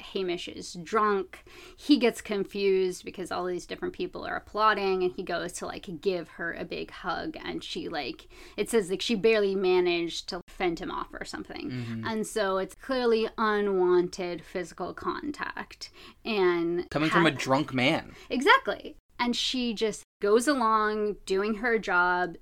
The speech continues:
Speaker 1: incredibly professionally, and that is what happens, you know, in the world every single day. So some of these cases, like, I'm not necessarily angry that they're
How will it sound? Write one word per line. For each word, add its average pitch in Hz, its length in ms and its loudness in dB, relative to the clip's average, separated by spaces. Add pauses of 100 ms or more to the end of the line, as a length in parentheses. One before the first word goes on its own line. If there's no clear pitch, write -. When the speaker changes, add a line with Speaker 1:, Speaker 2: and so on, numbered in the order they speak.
(100)
Speaker 1:
incredibly 190 460 0
professionally, 269 1120 4 (640)
and 180 920 2
that 180 260 2
is 196 640 4 (160)
what 180 340 -6
happens, - 960 0
you 196 140 -2
know, 180 180 4
in 175 100 0
the 170 80 -4
world 170 380 -4
every 180 240 -8
single - 300 -12
day. - 440 -6 (320)
So - 160 -2
some 330 240 8
of 302 120 10
these 226 220 -2
cases, 233 460 -4
like, 196 160 -4 (220)
I'm 233 140 0
not 277 160 2
necessarily 277 800 2
angry 214 500 2
that 190 160 0
they're 180 220 -2